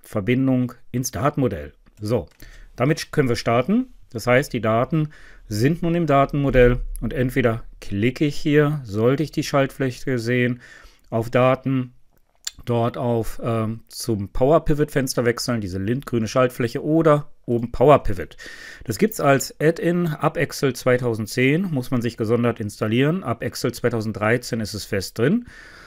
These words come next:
Das, was ich hier mache, funktioniert nicht auf dem Mac und nicht in Excel Online. Dafür braucht man nämlich das Datenmodell. So, <laughs> und das ist da nicht. Ähm, ich klicke oben links auf Verwalten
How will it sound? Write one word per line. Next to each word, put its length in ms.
Das, 340
was 360
ich 140
hier 120
mache, 320
funktioniert 540
nicht 380
auf 120
dem 180
Mac 300
und 240
nicht 240
in 80
Excel 280
Online. 420
Dafür 260
braucht 160
man 100
nämlich 200
das 260
Datenmodell. 640
So, 300
<laughs> 160
und 120
das 120
ist 180
da 60
nicht. 280
Ähm, 460
ich 100
klicke 240
oben 140
links 240
auf 140
Verwalten 600